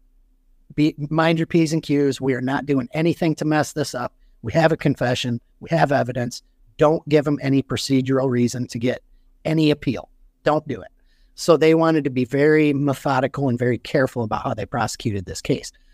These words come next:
And they were. Um, so there were covid delays. Latunsky was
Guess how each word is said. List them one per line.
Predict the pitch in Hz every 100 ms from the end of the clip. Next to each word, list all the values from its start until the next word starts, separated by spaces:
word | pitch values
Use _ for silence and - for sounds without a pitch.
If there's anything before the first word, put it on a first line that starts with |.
| - - _ -
And | 139
they | 127
were. | 117 147 - _ - _ - _ -
Um, | 139 127 113 95 _ _ _ _ _ _ _ _ -
so | - - 165 151
there | 151 143
were | 123
covid | 202 202 185
delays. | 180 175 165 160 151
Latunsky | - 147 - 147 - 147 135
was | 123 -